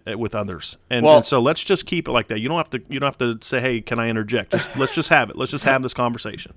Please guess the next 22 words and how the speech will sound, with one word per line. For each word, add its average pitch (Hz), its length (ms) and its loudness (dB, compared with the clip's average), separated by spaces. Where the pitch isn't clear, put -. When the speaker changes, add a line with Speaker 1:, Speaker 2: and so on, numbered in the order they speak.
Speaker 2:
Well, 147 140 6
from, 151 240 2
from 151 160 2
a 139 60 6
local 147 340 4
standpoint, 120 680 0
obviously 139 360 4
I 139 40 6
got 135 140 4
a - 20 0
lot 127 160 4
of 110 60 -6
skin 127 220 -2
in 123 60 -2
the 117 80 -2
game 117 280 -2
at - 40 -16
the - 60 -6
high 113 160 0
school 92 260 -6
level, 80 280 -8
right? 107 340 -4